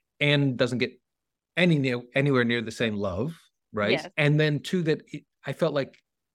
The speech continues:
Speaker 1: if anyone went back and checked out that book, you'd say, "Oh, that's so interesting that this, this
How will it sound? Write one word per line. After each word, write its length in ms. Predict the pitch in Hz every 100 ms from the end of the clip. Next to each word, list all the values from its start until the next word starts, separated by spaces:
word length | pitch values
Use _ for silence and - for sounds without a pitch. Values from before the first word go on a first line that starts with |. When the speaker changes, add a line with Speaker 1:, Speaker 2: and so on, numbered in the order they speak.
| _ _
Speaker 1:
if 160 | - -
anyone 400 | - 180 175 160
went 180 | 147 131
back 220 | 131 131
and 160 | 113 -
checked 320 | - 143 -
out 200 | 123 117
that 220 | 107 -
book, 240 | 139 131
you'd 200 | 120 113
say, 380 | - 113 107 101 _ _ _ _ _ -
"Oh, 120 | 143
that's 180 | 151 -
so 140 | 165
interesting 460 | 160 160 160 151 135
that 180 | 123 -
this, 320 | 127 - - _ _ _ _ _
this 520 | 117 165 165 - -